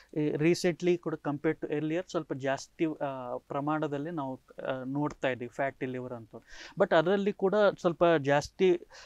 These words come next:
ಆ, ಕಾಸಸ್ ಸ್ವಲ್ಪ ಬೇರೆ ಇರುತ್ತೆ, ಕಾರಣ ಬೇರೆ ಇರುತ್ತೆ. ಒಂದು ಬೊಜ್ಜುತನ, ಅದು, ಆ, like obesity is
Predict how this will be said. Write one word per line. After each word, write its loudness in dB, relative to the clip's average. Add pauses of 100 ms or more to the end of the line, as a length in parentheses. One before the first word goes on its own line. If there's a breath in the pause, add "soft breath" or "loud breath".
(140)
ಆ, 0
ಕಾಸಸ್ 4
ಸ್ವಲ್ಪ 0
ಬೇರೆ 4
ಇರುತ್ತೆ, -2
ಕಾರಣ 2
ಬೇರೆ 0
ಇರುತ್ತೆ. -6
ಒಂದು -2 (360 loud breath)
ಬೊಜ್ಜುತನ, 0
ಅದು, 2
ಆ, -2
like -2
obesity 0
is -6